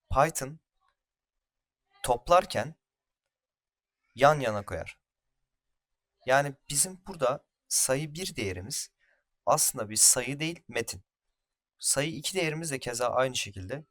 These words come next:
input fonksiyonunu kullandığımız için bir sayı değil, bir metin olarak girildi yazılımımıza.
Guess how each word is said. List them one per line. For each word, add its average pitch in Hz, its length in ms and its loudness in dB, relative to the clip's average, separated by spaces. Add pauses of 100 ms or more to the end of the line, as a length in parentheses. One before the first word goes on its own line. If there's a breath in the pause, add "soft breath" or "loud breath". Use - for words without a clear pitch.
(120)
input 139 320 -6
fonksiyonunu 107 440 -6
kullandığımız 104 540 -4
için - 300 -6 (400 soft breath)
bir 135 100 -4
sayı 135 380 2
değil, 165 300 -6
bir 147 100 -8
metin 135 300 -4
olarak 92 460 -8 (840)
girildi 95 480 -10 (160)
yazılımımıza. 92 720 -8